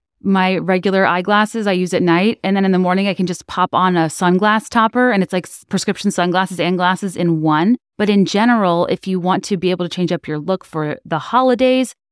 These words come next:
if your kids want to be able to swap out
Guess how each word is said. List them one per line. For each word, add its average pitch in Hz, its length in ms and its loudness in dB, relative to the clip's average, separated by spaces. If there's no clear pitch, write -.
if - 220 -10
your 165 100 -8
kids 247 400 -2
want 240 160 2
to 233 60 0
be 240 160 0
able 233 220 -2
to 226 280 0
swap 226 440 0
out 233 320 2